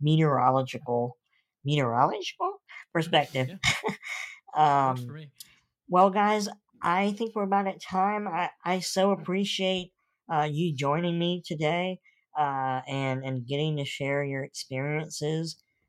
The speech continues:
Speaker 1: And I think that, uh, a lot of people are gonna enjoy it as well. Um,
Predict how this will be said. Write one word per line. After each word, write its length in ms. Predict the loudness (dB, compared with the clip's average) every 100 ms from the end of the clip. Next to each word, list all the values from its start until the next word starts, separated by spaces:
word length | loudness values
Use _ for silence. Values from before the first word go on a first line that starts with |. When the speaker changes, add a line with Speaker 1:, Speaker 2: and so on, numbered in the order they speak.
| -8
Speaker 1:
And 380 | -4 -2 -2 -4
I 200 | -4 -4
think 200 | -6 -6 -4
that, 220 | -4 -6 _ -8
uh, 120 | -6 -4
a 60 |
lot 220 | -4 -2
of 60 | -4
people 240 | -6 -6
are 100 | -6
gonna 220 | -4 -4 -4
enjoy 380 | -4 -4 -4
it 60 | -4
as 160 | -6 -4
well. 400 | -2 0 0 -4 _ _ _ _ 0
Um, 340 | 0 0 -4